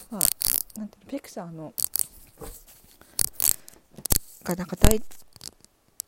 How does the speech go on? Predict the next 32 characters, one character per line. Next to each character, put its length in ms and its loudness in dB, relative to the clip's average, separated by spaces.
イ 80 -8
ジ 100 -6
ェ 40 -4
ス 100 -12
ト 80 -16
的 240 -8
な 80 -4
感 260 -8
じ 80 -8
で 260 -8
入 160 -10
っ 20 -16
て 100 -12
て、 300 -14
例 80 -12
え 40 -10
ば 220 -14
こ 120 -20
う、 20 -20
ト 160 -14
イ 80 -6
ス 120 -14
ト 200 -8
ー 40 -10
リ 80 -14
ー 20 -16
五 100 -10
分 180 -10
み 80 -18
た 120 -16
い 20 -18
な 180 -20